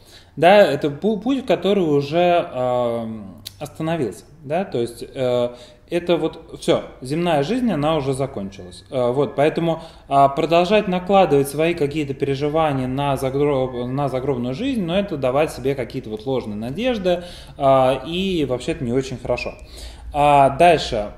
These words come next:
Он очень много, а, говорил о, м, да, как и Аристотель, он продолжал это, это говорить, об, а, актуальном и потенциальном разуме.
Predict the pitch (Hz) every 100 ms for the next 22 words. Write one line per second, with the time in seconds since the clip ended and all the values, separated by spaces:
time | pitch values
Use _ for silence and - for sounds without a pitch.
0 | - 160 196 240 220 175 180 - 165 156
1 | 131 123 185 214 - 143 135 131 123 131
2 | 139 147 196 208 - 156 147 147 123 -
3 | 127 123 147 165 135 135 123 123 135 220
4 | 233 196 147 135 127 143 135 131 117 110
5 | - 113 110 131 180 240 190 151 135 117
6 | 135 120 120 113 113 - 160 135 113 113
7 | 117 113 110 127 - 147 110 107 139 175
8 | 190 202 208